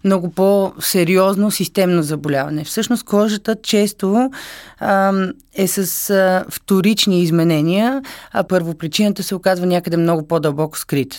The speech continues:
Тоест, това е първото нещо, заради което кожните симптоми не бива, наистина не бива да бъдат подценявани. Да, много информация за всякакъв тип заболявания. А, сега,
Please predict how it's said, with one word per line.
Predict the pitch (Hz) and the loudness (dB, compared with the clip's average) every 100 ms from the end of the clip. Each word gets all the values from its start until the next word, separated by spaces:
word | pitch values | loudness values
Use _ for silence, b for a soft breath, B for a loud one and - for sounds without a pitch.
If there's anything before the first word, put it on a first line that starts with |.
| - | -2
Тоест, | 196 220 - | 0 0 -2
това | - 208 | -2 0
е | |
първото | 214 208 208 202 | 0 0 0 0
нещо, | 190 202 202 | -2 -2 -2
заради | 196 165 170 | -4 -4 -4
което | 180 185 220 202 B B B - | -2 -2 -2 -4 B B B -4
кожните | 190 190 196 170 160 156 - | 0 2 0 0 0 0 -4
симптоми | - 156 151 - 180 202 | -2 -2 -2 0 2 2
не | 208 | 2
бива, | 160 151 165 143 - _ | 2 0 0 -2 -6 _
наистина | - 165 160 175 - 196 | -2 0 0 -2 -2 -2
не | 190 156 | 0 0
бива | 165 143 | -2 -4
да | 139 | -4
бъдат | 151 139 - | -6 -6 -8
подценявани. | 151 - 147 143 151 214 277 - _ _ _ - | -10 -2 -2 -2 -2 -4 -6 -12 _ _ _ -6
Да, | 185 165 | -2 2
много | 165 170 160 | 2 2 2
информация | 151 165 151 175 - 220 | 0 0 0 0 -2 -4
за | 180 | -4
всякакъв | - 202 156 - 143 - | -2 0 -2 -4 -14 -10
тип | 147 131 _ | -10 -10 _
заболявания. | - 143 139 135 135 120 151 214 254 B B B B B - | -12 -6 -6 -2 -2 0 0 0 -4 B B B B B -4
А, | 214 202 202 196 | 0 2 2 2
сега, | 196 214 233 | 2 2 2